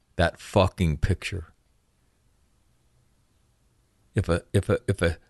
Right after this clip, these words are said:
sergeant, a staff sergeant, or God forbid your gunny saw a Marine walking around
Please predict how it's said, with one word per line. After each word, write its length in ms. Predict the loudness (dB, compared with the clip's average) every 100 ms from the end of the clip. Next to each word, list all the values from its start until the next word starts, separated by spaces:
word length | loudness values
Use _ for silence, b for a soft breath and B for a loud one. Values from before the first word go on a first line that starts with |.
| _ _
sergeant, 840 | -2 2 4 4 4 2 0 -2 -2
a 60 |
staff 420 | -4 0 4 4 2
sergeant, 460 | 0 0 0 -2
or 100 | -2
God 360 | -2 2 4 2
forbid 360 | -2 0 0 0
your 100 | -4
gunny 340 | 0 0 0
saw 220 | 2 2
a 40 | 2
Marine 260 | 2 2
walking 360 | 2 0 0 -2
around 440 | 0 0 0 -2